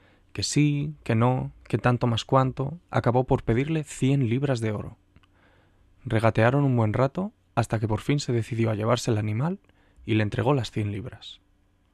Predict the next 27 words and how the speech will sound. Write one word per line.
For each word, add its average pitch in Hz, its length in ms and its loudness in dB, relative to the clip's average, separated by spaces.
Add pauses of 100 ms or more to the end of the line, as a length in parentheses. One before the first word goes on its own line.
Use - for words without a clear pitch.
(1400)
Despidiéronse 131 680 2
afectuosamente 135 840 0
y 143 60 0
el 107 140 0
pobre, 151 400 2 (360)
con 104 160 -2
su 98 140 -4
perro 131 240 4
sujeto 110 380 -4
por 107 120 -4
el 107 100 -4
cuello 104 300 2
con 107 140 -4
una 110 160 -2
cuerda, 110 420 -8 (640)
volvió 113 320 6
a - 20 6
reanudar 131 460 4
su - 120 -4
caminata. 107 520 -4 (1500)
Después 135 320 0
de 151 60 4
haber 143 160 2
andado 120 340 2
un 104 100 -2
gran 107 240 -2
rato, 127 380 -4